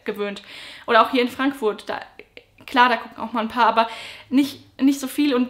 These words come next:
du kennst die Leute halt nicht. Das ist was ganz anderes, du bist mit viel mehr Abstand zu denen und ja, jetzt habe ich so ewig geredet, aber das ist eine Sache, die mich stört. Das ist das Tolle an Großstädten,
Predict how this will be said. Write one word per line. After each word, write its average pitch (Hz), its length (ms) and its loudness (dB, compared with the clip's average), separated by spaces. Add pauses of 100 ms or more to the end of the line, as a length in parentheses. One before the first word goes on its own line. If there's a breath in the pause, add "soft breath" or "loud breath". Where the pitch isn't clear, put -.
(140)
du 269 80 -4
kennst 320 280 -2
die 285 60 -2
Leute 208 300 -8
halt - 140 -12
nicht. - 300 -16
Das 240 100 -8
ist 233 100 -6
was 247 120 -2
ganz 254 200 -2
anderes, 254 320 0
du 233 100 -4
bist 240 160 -8
mit 247 100 -6
viel 262 140 -4
mehr 247 140 0
Abstand 240 380 -6
zu - 100 -14
denen 202 220 -12
und 214 180 -10 (800 loud breath)
ja, 208 240 2 (360)
jetzt 247 140 -8
habe 233 80 0
ich 233 80 -4
so 262 80 -2
ewig 240 220 0
geredet, 262 300 0
aber 233 260 4 (120)
das 277 140 0
ist 277 80 -6
eine 269 100 4
Sache, 247 200 0
die 240 80 -2
mich 226 200 -2
stört. 254 460 -2 (280)
Das 277 200 0
ist 247 120 -8
das 247 120 -4
Tolle 254 320 2
an 220 160 -6
Großstädten, 254 640 -2